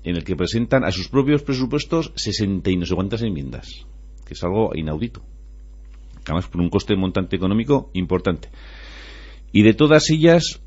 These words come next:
enmiendas nominativas para la Ribera,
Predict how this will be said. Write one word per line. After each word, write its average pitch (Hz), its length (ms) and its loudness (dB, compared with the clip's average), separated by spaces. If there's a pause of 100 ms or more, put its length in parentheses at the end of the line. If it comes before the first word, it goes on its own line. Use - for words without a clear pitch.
(260)
enmiendas 139 960 6
nominativas 113 1080 4
para 95 200 4
la 90 80 4
Ribera, 151 540 0